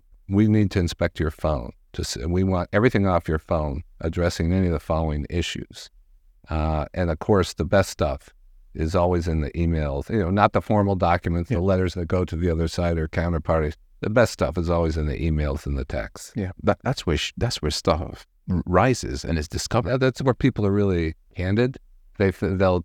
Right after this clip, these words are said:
Speaker 1: text things that they think nobody's ever gonna see this.
Speaker 2: Yeah.
Speaker 1: Uh,
Speaker 2: Is that how
Speaker 1: like in the Live Golf case, you know, we got texts of some, I won't name names, but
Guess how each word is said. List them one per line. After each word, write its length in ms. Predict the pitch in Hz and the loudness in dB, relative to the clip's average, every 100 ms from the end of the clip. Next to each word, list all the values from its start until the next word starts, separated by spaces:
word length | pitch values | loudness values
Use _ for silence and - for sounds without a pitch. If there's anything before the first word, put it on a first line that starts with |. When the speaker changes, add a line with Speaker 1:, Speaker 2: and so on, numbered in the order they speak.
| - | 2
Speaker 1:
text 280 | 104 - | 2 2
things 300 | - 98 95 90 | 0 2 2 0
that 160 | 82 | 0
they 120 | 87 85 | 0 0
think 280 | 104 92 | 0 0
nobody's 340 | 92 104 120 92 | 2 2 2 4
ever 180 | 87 82 | 2 2
gonna 180 | 82 | -2
see 220 | 73 - 92 | -2 0 2
this. 220 | 71 - | 0 -8
Speaker 2:
Yeah. 140 | 92 98 _ - _ - - - - - | -14 -18 _ -20 _ -20 -20 -20 -20 -16
Speaker 1:
Uh, 380 | 90 82 78 78 | -6 -4 -2 -2
Speaker 2:
Is 100 | 76 | 2
that 100 | 127 | 2
how 100 | 131 | 4
Speaker 1:
like 180 | 135 127 | 4 2
in 120 | 147 | 2
the 100 | 135 | 2
Live 260 | 123 131 113 | 2 2 2
Golf 260 | 113 117 - | 2 2 0
case, 380 | 98 76 - | -2 -2 -4
you 80 | 80 | -4
know, 120 | 82 | -2
we 180 | 85 113 | 0 0
got 340 | 104 107 85 80 _ _ _ _ _ _ _ - | 2 0 -2 -6 _ _ _ _ _ _ _ -2
texts 400 | - 120 - - | 2 2 0 -4
of 120 | 87 | -2
some, 280 | - 98 92 | 0 2 2
I 120 | 90 | 0
won't 240 | 95 92 | -2 0
name 280 | 92 90 85 | 0 2 2
names, 500 | 73 85 104 127 123 | 0 0 2 2 0
but 240 | - 80 | -2 -2